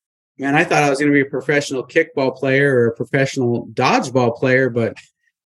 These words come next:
once I realized about, you know, fourth, fifth grade that you can't go pro, <laughs> you know, one of those,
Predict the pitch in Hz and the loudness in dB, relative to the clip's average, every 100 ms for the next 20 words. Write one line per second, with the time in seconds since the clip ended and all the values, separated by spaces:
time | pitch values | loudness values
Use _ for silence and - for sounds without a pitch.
0 | _ _ _ _ _ 143 180 190 185 170 | _ _ _ _ _ 0 2 4 4 4
1 | 180 185 180 175 165 160 165 151 160 160 | 4 4 2 0 -2 0 0 0 -2 -2
2 | 151 - 180 175 190 156 - 170 202 147 | -6 -2 -2 0 -2 -4 0 2 2 0
3 | 139 - 175 139 151 131 - 175 190 147 | -2 0 -2 0 -2 -4 -2 0 2 0
4 | - 415 - - 277 - 294 - 240 - | -2 -6 -6 -6 0 0 0 2 0 0
5 | 285 - - 247 285 233 220 - | -4 -4 -6 -8 -4 0 -2 -4